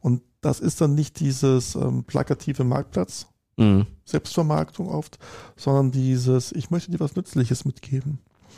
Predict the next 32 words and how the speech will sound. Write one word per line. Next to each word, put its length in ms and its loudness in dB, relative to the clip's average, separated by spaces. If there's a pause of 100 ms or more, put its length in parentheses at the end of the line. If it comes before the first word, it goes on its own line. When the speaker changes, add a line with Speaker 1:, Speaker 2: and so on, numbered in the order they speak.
(280)
Speaker 1:
Ich 100 0
möchte 140 4
was 80 2
über 100 4
mich 160 4
erzählen." 400 0 (520)
Speaker 2:
Ich, 320 0
ich 160 2
glaube 340 6
aber, 220 6 (720)
ähm, 280 6
es 120 -4
kann 220 4
echt 240 2
auch 160 4
nicht 200 6
schaden, 760 4 (200)
wenn 440 6 (180)
man 240 6
so 80 2
einen 420 2 (360)
charismatischen 600 4
Eindruck 320 2
hinterlässt 440 4
bei 100 4
den 140 6
Menschen, 400 4
weil 160 6
die 120 6
brauchen 440 4
ja 200 8
so, 420 4